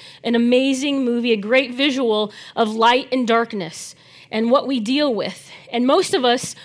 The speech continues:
walk around, we're all beat up and, because we don't even realize the tools that we have available. We don't even realize the oppression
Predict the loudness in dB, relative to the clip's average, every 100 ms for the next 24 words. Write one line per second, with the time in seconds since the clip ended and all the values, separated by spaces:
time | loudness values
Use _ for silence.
0 | -4 2 2 2 0 2 2 0 -2 -2
1 | 2 2 2 2 2 2 0 -4 -6 -8
2 | -16 -20 -12 -4 0 0 2 2 2 2
3 | 2 2 4 2 2 -2 -4 -2 0 0
4 | 0 0 0 0 0 0 -2 -2 -2 0
5 | 0 0 0 2 4 4 4 2 -2 -14
6 | -20 -6 0 2 0 0 2 2 2 2
7 | 2 -2